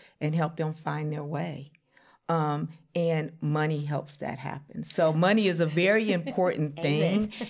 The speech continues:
Speaker 1: and helping people actually find a job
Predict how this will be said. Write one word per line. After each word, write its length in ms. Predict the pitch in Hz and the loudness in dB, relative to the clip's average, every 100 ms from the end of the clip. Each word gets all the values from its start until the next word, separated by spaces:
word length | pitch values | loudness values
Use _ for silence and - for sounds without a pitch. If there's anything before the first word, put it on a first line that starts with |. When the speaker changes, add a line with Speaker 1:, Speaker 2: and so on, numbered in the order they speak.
| - - | -10 -4
Speaker 1:
and 440 | 185 175 160 160 160 _ | 0 2 0 -2 -6 _
helping 440 | - 185 190 190 175 | -2 0 2 0 -2
people 440 | - 170 165 151 - | -4 -6 -4 -4 -2
actually 960 | 156 160 160 - 202 190 165 151 143 143 - _ _ _ | -4 -4 -4 -2 -2 0 -2 -2 -4 -6 -14 _ _ _
find 340 | - 170 180 | -2 0 0
a 60 | 185 | -2
job 480 | 160 147 139 - | -2 -2 -6 -12